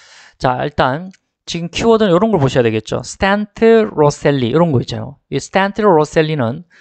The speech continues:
바로 어떻게 반응하도록 예측되었는가, 이거 하나 하고요. 그리고 두 번째는 제닝스 실험의 자극물, 요거를 적어 놓아야 된다는 이야기죠.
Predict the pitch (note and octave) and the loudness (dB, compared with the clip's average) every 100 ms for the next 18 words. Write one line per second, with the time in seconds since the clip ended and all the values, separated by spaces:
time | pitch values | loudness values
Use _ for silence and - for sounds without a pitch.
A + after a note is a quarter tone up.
0 | _ _ - A#2+ F#3 - - A3 _ - | _ _ -4 -2 -2 -4 -4 -6 _ 0
1 | A3 G#3+ G#3+ - C#3 C#3 D3+ D3 C#3+ D#3+ | 2 2 -2 -6 -4 -2 -2 -2 0 2
2 | B2+ - D3 - A2+ G#2+ G#2+ A2 A#2+ D#3 | 0 0 -4 0 0 -2 -8 -10 -6 -2
3 | D3+ C#3 D#3 D#3 A2+ A#2 E3 _ _ _ | -2 0 0 0 -2 -4 -8 _ _ _
4 | _ _ - F#3 F#3+ A3+ A3+ F3+ F#3 - | _ _ -4 -4 0 0 0 -2 -2 0
5 | D3 A2+ C3+ - D3+ E3 G3 G#3 - F3+ | -2 -2 -6 -6 -2 -2 -4 -6 -6 -6
6 | - D#3+ D3+ F3+ F#3+ - C3 D#3 D3 A2+ | -2 0 0 -2 -6 -6 -2 -2 0 -2
7 | G2+ E3 G3+ G#3 C3+ D3+ D#3+ G3+ F#3+ F3+ | -2 0 2 2 2 0 -2 -2 0 0
8 | E3 B2+ A2+ G#2+ G#2+ G#2+ D3 B2 | 0 0 -2 -4 -8 -6 -6 -6